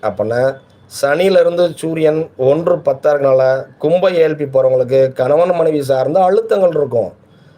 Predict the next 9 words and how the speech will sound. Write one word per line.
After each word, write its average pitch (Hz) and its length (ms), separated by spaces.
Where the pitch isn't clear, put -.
சரிங்களா? 143 480
இது 156 240
போக 175 260
பார்த்தீங்கன்னா 135 540
உள்ளுக்குள்ள 202 340
இயங்குகின்ற 190 400
நட்சத்திரங்கள் 156 680
அப்படின்னா 143 460
செவ்வாய். 139 580